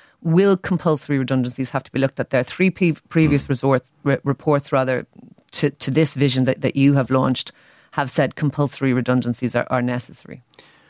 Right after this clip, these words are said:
Speaker 2: Yeah, no, I'm not prepared to go down that road. I don't think it's something we should be doing as an organisation. I don't think it would be necessary, uh, and I've made that commitment to staff. And,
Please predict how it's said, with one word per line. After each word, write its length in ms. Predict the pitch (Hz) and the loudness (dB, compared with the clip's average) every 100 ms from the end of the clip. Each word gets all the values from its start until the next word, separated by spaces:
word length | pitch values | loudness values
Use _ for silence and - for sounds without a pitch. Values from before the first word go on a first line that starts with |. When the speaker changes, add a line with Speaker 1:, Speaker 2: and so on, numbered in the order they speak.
| _ - | _ -2
Speaker 2:
Yeah, 100 | 135 | 0
no, 380 | 139 143 110 | 2 2 0
I'm 120 | 107 139 | -2 -4
not 120 | 139 | -6
prepared 300 | 98 120 113 | -4 -2 -2
to 40 | |
go 100 | - | -2
down 200 | 90 85 | 0 0
that 100 | 80 | -4
road. 260 | 82 85 - | -2 -2 -2
I 40 | 87 | -2
don't 220 | 95 92 | 0 0
think 240 | - 92 | -2 -4
it's 100 | - | -4
something 320 | - 85 92 90 | -4 -2 2 2
we 120 | 90 | 2
should 160 | - | 0
be 40 | 85 | 0
doing 240 | 87 85 | 2 2
as 120 | 82 | 0
an 80 | 82 | 0
organisation. 580 | 87 80 80 87 90 110 | -2 -2 -2 -2 -2 -2
I 60 | 90 | -2
don't 240 | 101 90 | -2 -2
think 160 | 85 85 | 0 0
it 20 | |
would 60 | 85 | 0
be 80 | |
necessary, 760 | 87 90 - 85 85 82 87 90 | 0 0 -4 -6 -4 -2 -2 -2
uh, 360 | 90 90 87 92 | -2 -2 -2 -2
and 80 | 92 | -2
I've 220 | 87 - | -2 -2
made 140 | 95 | -2
that 160 | 87 - | -2 0
commitment 340 | 92 85 80 | 0 0 -4
to 80 | - | -8
staff. 420 | - 90 82 - | -4 -4 -4 -6
And, 300 | 95 92 87 | 0 2 2